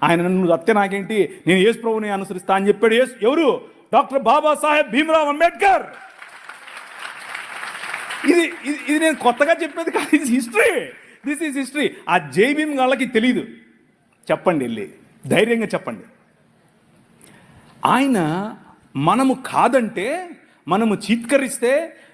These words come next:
"మేము మిమ్మల్ని ఆహ్వానించము" అని చెబితే ఆయన అన్నాడు, "నువ్వు ఓడరా నన్ను ఆహ్వానించేదే, నేనే కొత్త మతం పెడతానని" చెప్పి బౌద్ధంలోకి వెళ్ళి బౌద్ధంలో కొత్త మతం స్థాపించాడు.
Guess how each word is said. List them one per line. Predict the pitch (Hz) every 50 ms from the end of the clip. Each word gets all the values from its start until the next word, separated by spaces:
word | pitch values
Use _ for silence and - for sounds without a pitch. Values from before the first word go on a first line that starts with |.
| _ 156
"మేము | 175 240 254 233
మిమ్మల్ని | 226 214 214 202 185 170 156
ఆహ్వానించము" | 131 143 165 185 - 208 247 294 302 320 320 311 311 302 302 294
అని | 277 262 254
చెబితే | - 196 170 180 - 233
ఆయన | 262 226 190 175 165 160
అన్నాడు, | 156 160 175 185 185 226 285 320 285 - - - - -
"నువ్వు | 294 254 180 151 143 143 135
ఓడరా | 117 120 123 135 165 190
నన్ను | 294 330 311 294 247
ఆహ్వానించేదే, | 170 143 139 139 147 151 151 151 - 143 117 117 117 117 - - - - 180
నేనే | 185 196 190 190 190 214 247
కొత్త | 247 - 180 - -
మతం | 208 208 208 214 196
పెడతానని" | 175 185 175 - 190 180 175 170
చెప్పి | 156 160 156 156 214 262 370 415 - - - - - - _ _ -
బౌద్ధంలోకి | 113 165 175 226 277 220 196 196 269 294 277 277 269 254 - 247
వెళ్ళి | 208 190 190 247 302
బౌద్ధంలో | 277 180 139 - 196 247 269 269 208 269 285 277 269 294 330 415 - - - _ _ _ -
కొత్త | - 214 233 233 - - - 330 339
మతం | 359 359 359 359 339 -
స్థాపించాడు. | - - 294 285 - 262 220 180 202 -